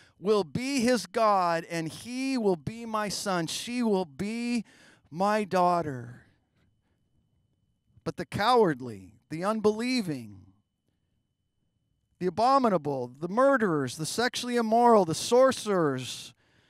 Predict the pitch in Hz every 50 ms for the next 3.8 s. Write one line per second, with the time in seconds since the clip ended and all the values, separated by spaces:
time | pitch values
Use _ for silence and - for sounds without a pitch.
0 | _ _ _ _ _ _ _ _ _ - 165 180 175 139 226 226 254 277 269 240
1 | 214 - - 185 151 127 110 101 101 - - - - - _ _ _ - 208 208
2 | 202 214 - - 214 214 240 269 285 294 302 311 311 302 285 262 262 254 254 247
3 | 247 233 208 170 139 120 110 101 - - - - - - -